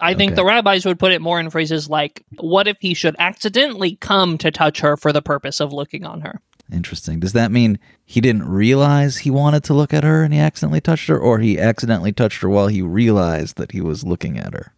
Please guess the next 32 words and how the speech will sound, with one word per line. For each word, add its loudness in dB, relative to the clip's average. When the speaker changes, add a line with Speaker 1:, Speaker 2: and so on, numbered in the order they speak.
Speaker 1:
I 4
don't 0
know. -4
But 2
I 2
think -4
the -2
point 0
of -2
the 2
rabbis 2
would -2
be -4
that 2
ambiguity, 0
right, -2
is 0
the -4
point, -8
is -2
if -4
you -4
just -2
make 0
a 2
blanket 0
rule 2
for -2
yourself 0
of 0
zero 2
touch -2